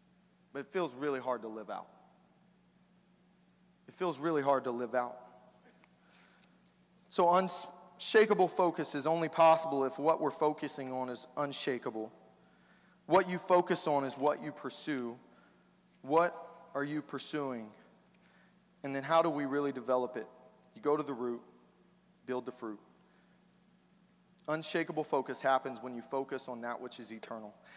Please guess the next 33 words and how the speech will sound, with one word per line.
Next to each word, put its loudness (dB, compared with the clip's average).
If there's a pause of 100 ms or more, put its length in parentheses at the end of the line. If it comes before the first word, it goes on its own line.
(120)
See, -6
there's -2
nothing -2
wrong -4
with -12
wealth. -4
There's -12
nothing -12
wrong -10
with -16 (400)
power, 2 (200)
necessarily. -8
There's -10
nothing -8
wrong -10
with -16
health. -6 (1500)
But -2
here's -4
where -2
these -8
things -10
become -10
an -10
issue, -10
is -12
when -10
you -12
seek -12
the -12
promiser -6
instead -8
of, -4